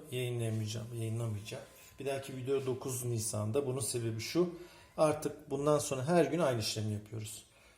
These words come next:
Bakıyoruz, suyu varsa döküyoruz. Ha, bu arada hatırlatmam lazım. İlk yapıldığında birkaç gün kokuyor ama o koku gidiyor daha sonra.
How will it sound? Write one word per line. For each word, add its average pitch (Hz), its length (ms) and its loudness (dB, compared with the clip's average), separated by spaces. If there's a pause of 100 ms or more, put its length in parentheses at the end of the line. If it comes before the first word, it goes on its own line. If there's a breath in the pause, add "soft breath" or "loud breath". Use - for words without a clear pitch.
Bakıyoruz, 160 440 4
suyu 147 320 2
varsa 131 520 4 (680 soft breath)
döküyoruz. 135 680 0
Ha, 127 220 2
bu 139 80 8
arada 131 200 4
hatırlatmam 131 640 2
lazım. 120 380 2 (240)
İlk - 300 -6
yapıldığında 123 580 0
birkaç 131 340 -2
gün 113 100 -4
kokuyor 139 400 -4
ama 131 120 -2
o 127 100 -2
koku 127 200 -6 (100)
gidiyor 113 320 -4
daha 110 180 0
sonra. 120 480 -4